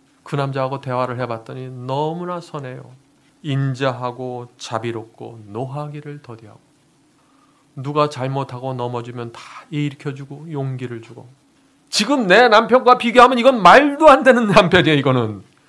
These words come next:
내 인생에 이런 남편을 만나면 이건 대박이에요, 대박. 여인의 마음속에서 강력한 열정이 올라오게 되는 것입니다.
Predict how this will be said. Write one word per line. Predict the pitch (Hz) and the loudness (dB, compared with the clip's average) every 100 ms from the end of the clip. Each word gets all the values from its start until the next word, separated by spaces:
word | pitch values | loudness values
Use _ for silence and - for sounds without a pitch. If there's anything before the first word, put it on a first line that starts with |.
| _ _ - | _ _ 6
내 | 233 277 | 8 8
인생에 | 254 269 262 | 4 4 4
이런 | 247 262 | 6 6
남편을 | 233 226 233 254 247 - | 8 6 6 4 0 4
만나면 | 226 233 240 240 | 6 6 4 2
이건 | 254 240 | 0 0
대박이에요, | - 214 233 247 262 247 | 6 8 8 6 4 0
대박. | 190 180 165 139 - _ _ _ _ _ _ _ _ | 2 4 4 2 -4 _ _ _ _ _ _ _ _
여인의 | 151 151 151 147 | -2 0 0 0
마음속에서 | 131 131 147 143 147 - | -2 -2 -8 -10 -10 -10
강력한 | - 233 269 277 254 233 - 233 226 | -10 -8 -8 -6 -4 -6 -8 -10 -8
열정이 | 196 170 185 | -8 -8 -10
올라오게 | 156 131 117 117 | -10 -10 -16 -20
되는 | 123 | -20
것입니다. | 123 _ 139 | -20 _ -20